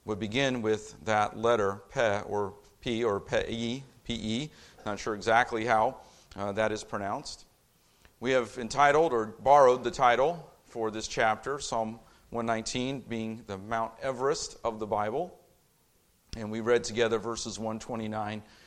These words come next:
through one thirty-six. We have seen in this study through this great chapter, we have seen some reoccurring themes, some repetitive themes. And, uh, no doubt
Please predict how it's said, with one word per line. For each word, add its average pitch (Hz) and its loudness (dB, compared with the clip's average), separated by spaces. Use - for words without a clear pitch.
through 117 -4
one 110 0
thirty-six. 110 0
We 135 0
have 131 4
seen 175 2
in 143 0
this 139 4
study 165 6
through 156 0
this 139 4
great 139 0
chapter, 156 2
we 135 -4
have 131 0
seen 170 -4
some 135 -6
reoccurring 139 -2
themes, 135 -6
some 117 -4
repetitive 120 -2
themes. 123 -4
And, 113 -2
uh, 110 -2
no 123 0
doubt 131 4